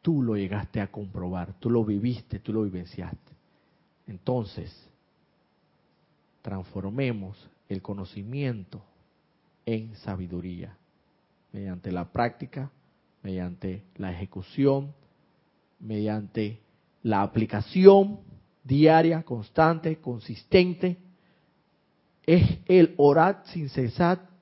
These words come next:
de que habla no solamente los amados maestros ascendidos, sino también se habla mucho, el amado maestro ascendido Jesús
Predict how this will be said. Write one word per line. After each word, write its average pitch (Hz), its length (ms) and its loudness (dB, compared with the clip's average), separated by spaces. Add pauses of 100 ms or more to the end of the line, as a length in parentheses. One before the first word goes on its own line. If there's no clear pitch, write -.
(200)
de 127 160 4
que 127 200 2
habla 180 560 2 (120)
no 143 100 -4
solamente 156 440 -2
los 143 120 2
amados 131 260 -4
maestros 139 380 -2
ascendidos, 127 440 -4
sino 120 120 -10
también 120 440 -2 (720)
se - 160 -2
habla 135 220 4
mucho, 147 460 -2 (1400)
el 101 220 2
amado 110 380 -2
maestro 117 420 -4
ascendido 110 380 -4
Jesús 117 320 -6